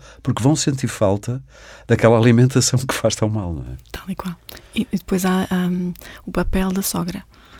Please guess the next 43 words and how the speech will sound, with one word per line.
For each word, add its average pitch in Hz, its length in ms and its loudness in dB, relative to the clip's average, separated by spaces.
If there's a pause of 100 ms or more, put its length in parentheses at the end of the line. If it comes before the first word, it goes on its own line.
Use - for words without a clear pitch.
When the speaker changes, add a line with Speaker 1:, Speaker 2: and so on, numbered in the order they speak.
(120)
Speaker 2:
A 185 40 -2
sogra 175 340 0
é 175 60 0
sempre 185 200 -6
uma 180 80 -2
desgraça. 180 220 -6
Os 175 140 2
avós, 175 200 -4
os 190 120 -2
avós 214 220 2
são 214 100 -2
os 196 100 -4
queridos, - 320 -6
são 196 140 2
os 175 80 0
doces. 165 360 -4
Eu 170 140 0
gosto 175 240 -2
imenso 175 280 0
de - 80 -4
Speaker 1:
Mas 156 100 0
a - 20 2
Speaker 2:
avós. 170 220 2
Speaker 1:
culpa 196 160 2
é - 20 2
deles, 185 460 -2
Speaker 2:
A - 60 -12
Speaker 1:
porque 170 160 -2
Speaker 2:
culpa 175 180 2
Speaker 1:
eles - 100 6
Speaker 2:
é - 40 6
Speaker 1:
vão 131 100 6
lá, 135 100 8
Speaker 2:
deles. 143 120 2
Speaker 1:
comem 147 240 2
chocolate. 147 500 -8
Speaker 2:
Porque 143 140 0
é 202 80 4
o 196 80 4
docinho, 226 500 2
é - 20 2
o 208 40 4
miminho, 214 500 4